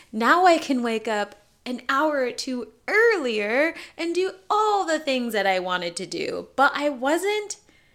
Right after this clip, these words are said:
like, taking the time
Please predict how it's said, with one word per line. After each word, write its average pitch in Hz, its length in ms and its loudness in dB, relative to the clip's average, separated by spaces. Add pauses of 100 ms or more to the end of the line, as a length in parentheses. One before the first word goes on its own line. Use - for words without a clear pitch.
(560)
like, 208 460 0 (2000)
taking 381 520 4
the 220 120 0
time 170 720 -4